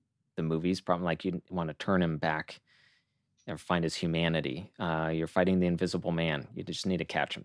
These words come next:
The guy's completely invisible. Um, the Wolf Man, you're trying to go get a cure and figure out a cure. So you're running around one town,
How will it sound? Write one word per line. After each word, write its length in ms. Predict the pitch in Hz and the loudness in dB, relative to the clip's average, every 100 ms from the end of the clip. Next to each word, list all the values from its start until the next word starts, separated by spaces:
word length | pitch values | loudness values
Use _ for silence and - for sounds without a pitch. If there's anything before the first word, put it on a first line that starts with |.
| - _ | -16 _
The 60 | |
guy's 220 | 87 78 | -4 -4
completely 420 | - - 78 53 - | -6 -6 -6 -4 -8
invisible. 500 | - 58 - - - - - - _ - | -10 -12 -10 -12 -12 -20 -20 -20 _ -2
Um, 540 | 82 80 80 85 101 - - | 0 0 0 -4 -8 -14 -8
the 80 | 87 | 6
Wolf 240 | 101 110 | 6 6
Man, 300 | 87 73 - _ | 2 -2 -8 _
you're 120 | - 82 | -6 -2
trying 220 | 92 90 | 2 4
to 180 | 85 87 - | 2 -2 2
go 260 | 95 90 - _ _ - | 4 4 0 _ _ 2
get 120 | 95 | 2
a 40 | |
cure 500 | 87 - 101 87 82 - - | 2 2 4 4 0 -6 -8
and 140 | 85 | -2
figure 220 | 90 90 | 0 2
out 60 | 80 | 2
a 40 | |
cure. 260 | - 90 78 | 0 -2 -2
So 160 | - | 4
you're 100 | 101 | 6
running 260 | 98 104 98 | 8 6 6
around 220 | 92 87 | 6 4
one 320 | - 98 180 190 | 2 6 6 6
town, 480 | - 73 73 98 | 0 -4 -4 -6